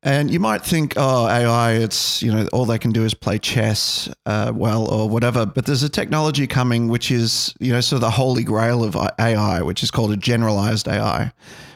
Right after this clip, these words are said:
which means it can solve any problem that you put in front of it. It can understand the problem, it can evaluate it, and it can solve it without knowing in advance or being trained what the problem is gonna be.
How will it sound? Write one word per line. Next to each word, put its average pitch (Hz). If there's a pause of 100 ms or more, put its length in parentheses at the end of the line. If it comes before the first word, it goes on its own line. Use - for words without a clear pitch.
which -
means 120
it 135
can 135
solve 127 (240)
any 165
problem 110
that 107
you 110
put 113
in 107
front 110
of 92
it. 98
It 80
can 117
understand 131
the 139
problem, 135
it 82
can 110
evaluate 110
it, - (360)
and 104
it -
can 101
solve 135
it - (580)
without 135
knowing 127 (100)
in 139
advance 120
or 113
being 117
trained 101 (120)
what -
the 104
problem 107
is 113
gonna 104
be. 95